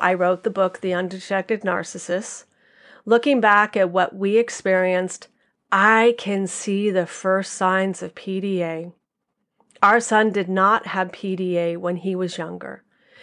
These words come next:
He would joyfully get dressed, shower, brush his teeth, go to bed on time.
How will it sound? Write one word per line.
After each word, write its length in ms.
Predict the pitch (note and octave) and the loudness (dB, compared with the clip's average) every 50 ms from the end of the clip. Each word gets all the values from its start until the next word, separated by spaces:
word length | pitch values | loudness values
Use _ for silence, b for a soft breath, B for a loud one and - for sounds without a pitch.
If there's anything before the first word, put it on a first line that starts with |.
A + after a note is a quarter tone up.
| B B B B | B B B B
He 260 | B - A#3+ C4+ C#4 | B 2 4 4 4
would 220 | C#4 C4+ A#3+ F#3+ | 6 6 4 4
joyfully 640 | E3 - G#3 G3+ G3+ G#3+ A3+ A3 - A3+ G#3+ G3 F#3 | 4 2 2 4 4 4 4 2 0 -2 0 -2 -2
get 200 | - F#3 F3 - | -4 -6 -10 -10
dressed, 560 | - - G3 G3 G#3+ A#3 B3 - - - - | -8 -4 0 2 2 2 0 -2 -6 -14 -14
shower, 720 | - - - - - F#3 F3 F3+ G3 G#3+ G#3+ A3 A3+ A3+ | -12 -8 -2 2 4 6 6 6 4 4 4 4 4 4
brush 300 | G#3 F#3 F#3 F3 E3+ - | 4 4 2 2 2 0
his 160 | - G3+ F#3 - | -4 -6 -6 -6
teeth, 480 | - - G#3 G#3 G#3 A3 A3 A3 _ _ _ _ _ _ | -6 -6 -4 -2 0 0 0 -2 _ _ _ _ _ _
go 140 | - - D#4 | -4 -2 -2
to 80 | D#4 D4 | -2 0
bed 200 | - C#4+ C#4+ C4+ | 2 2 4 4
on 220 | A3+ F3+ F3 E3+ | 4 4 2 0
time. 380 | E3+ - E3 D#3 - - F#3+ | -2 -4 -6 -6 -6 -8 -12